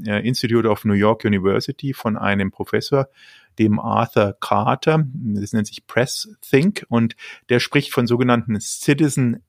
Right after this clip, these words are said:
Agenda. Und diese Citizen Agenda greift genau da an und sagt, naja, in dem Moment, wo ich interaktive Medien hab und wo die Meinung beziehungsweise die Newsströme immer schneller in der Taktung werden,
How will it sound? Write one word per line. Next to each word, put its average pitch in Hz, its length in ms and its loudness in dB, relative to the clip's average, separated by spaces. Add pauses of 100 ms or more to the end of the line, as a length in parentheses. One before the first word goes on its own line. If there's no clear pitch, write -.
Agenda. 117 880 2 (460)
Und 113 260 -2
diese 123 180 0
Citizen 135 380 -2
Agenda 135 680 2 (260)
greift - 600 -2
genau 120 340 2
da 110 200 2
an 113 280 0
und 160 120 -2
sagt, 123 340 -2
naja, 113 160 2
in 131 200 -2
dem 120 160 0
Moment, 139 420 0 (280)
wo 131 160 4
ich 151 160 2
interaktive 139 760 0
Medien 113 480 0
hab - 180 0
und 120 220 -2
wo 120 320 2
die 120 180 -2
Meinung 123 720 2 (100)
beziehungsweise 117 520 -4
die 107 160 -2
Newsströme 120 1120 0
immer 143 260 2
schneller 143 500 2
in 104 120 0
der - 160 -6
Taktung 110 480 -4
werden, 107 320 -2